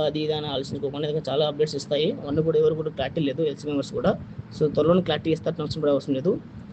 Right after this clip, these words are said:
So నెక్స్ట్ అప్‌డేట్లోకి వెళ్తే, విజయం సాధించాలంటే, విజయం సాధించాలంటే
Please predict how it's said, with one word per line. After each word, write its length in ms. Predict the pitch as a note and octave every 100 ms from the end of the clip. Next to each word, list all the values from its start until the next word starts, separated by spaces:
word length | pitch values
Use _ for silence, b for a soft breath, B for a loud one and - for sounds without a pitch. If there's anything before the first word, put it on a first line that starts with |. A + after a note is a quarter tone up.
| -
So 80 | -
నెక్స్ట్ 200 | D#3+ G3
అప్‌డేట్లోకి 320 | F3 F#3+ F#3+
వెళ్తే, 220 | F3 F3+ G#3 C4+ - - - D#3
విజయం 300 | D#3+ A3 A#3+
సాధించాలంటే, 1000 | F#3+ F3+ F#3 F3 F3+ E3 D#3 D#3+ D#3
విజయం 340 | B2 C#3+ F3+ G#3
సాధించాలంటే 960 | F3 D#3 E3 D#3+ D#3 D3+ C#3+ E3 D3+